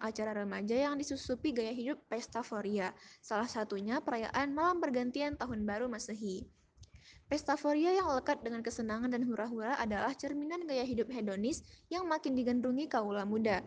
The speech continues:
Gaya hidup ini menggiring remaja untuk memuja kesenangan dunia dan menjauhi penderitaan untuk meraih kebahagiaan. Teman,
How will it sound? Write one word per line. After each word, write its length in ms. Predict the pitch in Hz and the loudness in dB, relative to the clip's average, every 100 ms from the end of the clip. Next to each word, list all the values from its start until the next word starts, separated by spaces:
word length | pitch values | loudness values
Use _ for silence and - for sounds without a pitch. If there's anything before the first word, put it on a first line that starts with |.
| - - - | -8 -20 -2
Gaya 160 | 220 214 | 2 2
hidup 240 | 220 202 - | 2 0 -4
ini 320 | 196 208 285 | -4 0 0
menggiring 560 | 285 247 226 233 302 349 | 2 0 2 0 2 2
remaja 320 | 262 226 247 | 2 2 2
untuk 240 | 240 254 - | 2 -2 -2
memuja 320 | 226 208 226 | -2 0 0
kesenangan 480 | 254 269 220 202 202 | 0 -2 -4 -4 -2
dunia 480 | 208 202 202 240 359 - - | -2 0 0 0 -2 -6 -14
dan 240 | - 277 330 | 0 2 4
menjauhi 480 | 269 254 240 285 | 4 4 4 2
penderitaan 640 | 311 254 226 226 - 254 302 233 | 0 0 0 -2 -2 -2 -2 -4
untuk 320 | 226 - - | -6 -8 -8
meraih 240 | 220 254 | -4 -2
kebahagiaan. 880 | 285 214 220 202 196 - 202 - - - - - | 0 0 0 0 -2 -2 0 -2 -4 -14 -20 -6
Teman, 560 | 320 349 320 202 196 | -4 0 0 0 0